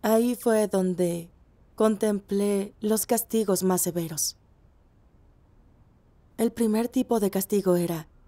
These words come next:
que insectos salían de la boca y la piel de los castigados y los mordían, de tal modo que les carcomían todo el cuerpo.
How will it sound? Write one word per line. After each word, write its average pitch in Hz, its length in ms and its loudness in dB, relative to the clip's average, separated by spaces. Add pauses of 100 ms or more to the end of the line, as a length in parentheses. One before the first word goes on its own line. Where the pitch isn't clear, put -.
(260)
que 214 180 2
insectos 190 880 -2 (560)
salían 220 500 0
de 254 100 2
la 233 120 0
boca 196 460 0
y 180 140 4
la 185 260 4
piel 202 380 0
de 175 320 -4 (180)
los 214 160 -2
castigados 190 920 -2
y 180 240 -6 (160)
los 208 200 0
mordían, 190 500 -4 (1300)
de 233 100 2
tal 240 300 0
modo 208 360 -2
que 180 300 -8 (200)
les 226 180 0
carcomían 226 640 0
todo 208 420 0
el 185 160 2
cuerpo. 185 540 -4